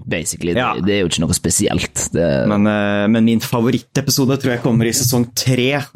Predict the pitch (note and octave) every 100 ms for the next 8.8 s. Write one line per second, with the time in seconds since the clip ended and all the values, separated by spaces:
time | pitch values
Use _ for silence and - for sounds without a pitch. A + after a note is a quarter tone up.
0 | - A#2 G#2+ A2+ A2+ A2 - A2 A2 G#2+
1 | G#2 G#2 A2+ A2 - A2+ A#2+ - - F#2
2 | G2 G#2 G#2+ - G#2 G#2+ G#2 F2 A2+ A2
3 | F#2 G2 - A2+ C3 A#2+ B2+ C3 - -
4 | - F2 E2+ F2 F2 E2+ G#2+ G#2 A#2 A2+
5 | A2+ C3 C3 D3+ D3 D3+ C#3+ C#3 C3 B2+
6 | - _ _ - - - - B2+ A2+ -
7 | F#2 - G#2+ G2+ G2 G2 G2 G2+ G2+ F2+
8 | - A2 - G#2+ F#2+ F#2+ G2